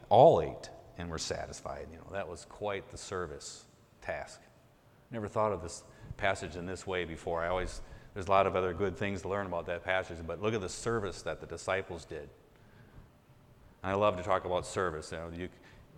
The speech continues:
we might even have one online when I spoke, maybe last year probably, when I spoke on service. There's a lot to be said about service.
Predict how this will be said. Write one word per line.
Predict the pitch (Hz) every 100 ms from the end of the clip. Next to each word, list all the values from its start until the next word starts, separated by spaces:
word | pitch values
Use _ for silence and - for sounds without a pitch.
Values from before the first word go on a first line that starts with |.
| - 98
we | 101
might | 98 95
even | 95
have | 92
one | 92 90
online | 90 90 92 90
when | 90
I | 87
spoke, | - 92 87 - - - - - - - - - - 113 98
maybe | 92 92 90 - - - 90
last | 90 87 -
year | 90 85
probably, | - 80 78 80 78
when | 78 78
I |
spoke | 85 90 87 85
on | 82
service. | - 90 82 76 - - - - - - -
There's | 90 92
a |
lot | 95 101 95 -
to | 92
be | 85
said | - 92 87
about | 82 82 -
service. | - 90 80 - - -